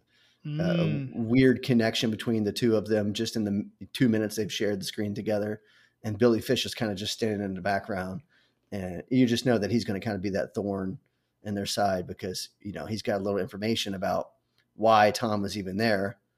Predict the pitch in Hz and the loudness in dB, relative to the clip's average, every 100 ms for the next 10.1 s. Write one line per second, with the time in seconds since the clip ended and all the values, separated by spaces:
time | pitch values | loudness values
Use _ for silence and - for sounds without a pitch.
0 | _ _ _ _ _ _ 98 92 90 - | _ _ _ _ _ _ -10 -8 -8 -10
1 | 92 - 107 87 98 95 101 87 87 82 | -10 -2 0 0 -2 -6 -8 -8 -8 -10
2 | 76 - - _ _ _ _ _ _ _ | -12 -14 -18 _ _ _ _ _ _ _
3 | _ _ _ _ _ _ _ _ _ _ | _ _ _ _ _ _ _ _ _ _
4 | - 156 143 123 - 156 160 - 160 135 | 0 2 2 0 -6 -2 0 2 2 0
5 | 151 147 147 - 185 160 147 139 139 139 | -2 -2 -2 -4 -2 -2 -2 -2 0 0
6 | 135 - _ _ _ - - 180 175 170 | -4 -8 _ _ _ -8 -2 0 0 -2
7 | 160 175 160 143 156 139 143 139 151 151 | 0 0 0 0 -4 -4 -4 -4 -2 -4
8 | 139 135 131 120 117 - - 147 131 131 | -4 -4 -6 -8 -10 -8 -2 0 0 -4
9 | 143 139 139 - 160 143 131 123 120 120 | -4 -4 -6 -4 -2 -2 -4 -8 -10 -12